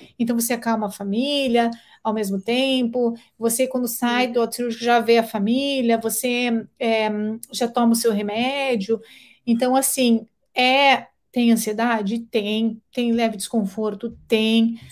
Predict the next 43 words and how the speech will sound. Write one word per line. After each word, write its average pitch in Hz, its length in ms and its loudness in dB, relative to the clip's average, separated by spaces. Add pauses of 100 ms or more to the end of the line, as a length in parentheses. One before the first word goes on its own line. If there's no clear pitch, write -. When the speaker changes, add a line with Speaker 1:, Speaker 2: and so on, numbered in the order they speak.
(160)
Speaker 1:
Mas 247 200 -2
os 233 80 -4
pacientes 233 400 -2
toleram 226 340 2
muito 262 460 0
bem 214 420 -2 (360)
e 233 120 4
realmente 240 960 -2
também 240 320 2
existe - 540 -4
<laughs> - 100 -20
outro 269 400 2
lado, 233 340 -2
né? 247 280 -4
Já 226 200 2
vi 214 220 -2
também 226 260 0
cirurgias 226 540 0 (420)
que - 100 0
ninguém 233 200 6
fala 254 160 4
com 254 40 -8
o - 40 -18
paciente, 285 800 4 (460)
vai 240 200 6
lá, 285 500 8
Speaker 2:
Uhum. 269 60 0
Speaker 1:
deita 262 320 8
o 320 120 -4
paciente - 320 -12 (260)
lá 254 80 -2
na 233 100 -2
cama 240 340 -4
fria, 294 800 0 (520)
pá, 247 160 0
pá, 240 160 -2
Speaker 2:
É. - 80 -12
Speaker 1:
pá, 277 480 0
Speaker 2:
<laughs> 262 180 -2
Speaker 1:
ah, 302 160 0 (100)
Speaker 2:
Aham. 233 400 -2
Speaker 1:
me 247 60 -8
dá, 240 160 -4